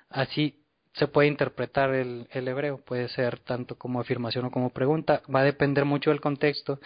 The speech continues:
Aquí el contexto, al menos a mí, me dice,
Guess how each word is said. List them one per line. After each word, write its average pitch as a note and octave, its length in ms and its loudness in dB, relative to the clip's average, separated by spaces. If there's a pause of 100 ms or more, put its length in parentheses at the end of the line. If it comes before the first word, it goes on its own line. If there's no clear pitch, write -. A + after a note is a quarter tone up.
(260)
Aquí B2+ 240 -2
el C#3 120 2
contexto, C#3 640 0
al B2 160 -2
menos C#3+ 320 -2
a C#3+ 60 0
mí, D3+ 180 -4
me C3 240 -4
dice, B2 440 -4